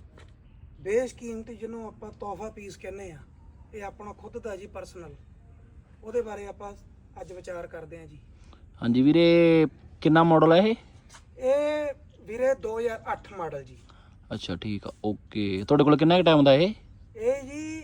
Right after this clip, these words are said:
Speaker 1: ਆਪਾਂ ਲਿਆ ਸੀ ਦੋ ਹਜ਼ਾਰ ਤੇਰਾਂ ਦੇ ਵਿੱਚ।
Speaker 2: ਅੱਛਾ ਠੀਕ ਆ।
Speaker 1: ਸਾਰਾ origignal ਮੋਟਰਸਾਈਕਲ ਹੈ ਜੀ ਇਹ।
Speaker 2: ਅੱਛਾ ਠੀਕ ਆ।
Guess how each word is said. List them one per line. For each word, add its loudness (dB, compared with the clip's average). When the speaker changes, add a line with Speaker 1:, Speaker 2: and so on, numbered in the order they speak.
Speaker 1:
ਆਪਾਂ -6
ਲਿਆ -6
ਸੀ -16
ਦੋ -6
ਹਜ਼ਾਰ -4
ਤੇਰਾਂ -12
ਦੇ -14
ਵਿੱਚ। -20
Speaker 2:
ਅੱਛਾ -8
ਠੀਕ -8
ਆ। -2
Speaker 1:
ਸਾਰਾ -4
origignal -8
ਮੋਟਰਸਾਈਕਲ -16
ਹੈ -18
ਜੀ -20
ਇਹ। -18
Speaker 2:
ਅੱਛਾ -10
ਠੀਕ -10
ਆ। -10